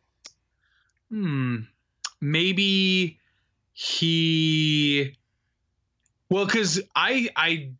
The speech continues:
I do believe <clears throat> that the, the, the time jumpy thing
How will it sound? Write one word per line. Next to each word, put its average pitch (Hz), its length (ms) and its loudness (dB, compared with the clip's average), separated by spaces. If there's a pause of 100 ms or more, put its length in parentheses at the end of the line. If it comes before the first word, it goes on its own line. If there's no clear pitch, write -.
(120)
I 151 120 0
do 160 240 -2
believe 151 680 -2 (200)
<clears throat> 143 580 -8
that 151 300 -2
the, 139 680 0 (1040)
the, 139 340 0
the 135 140 0
time 196 420 0
jumpy 202 360 -2
thing 220 480 -2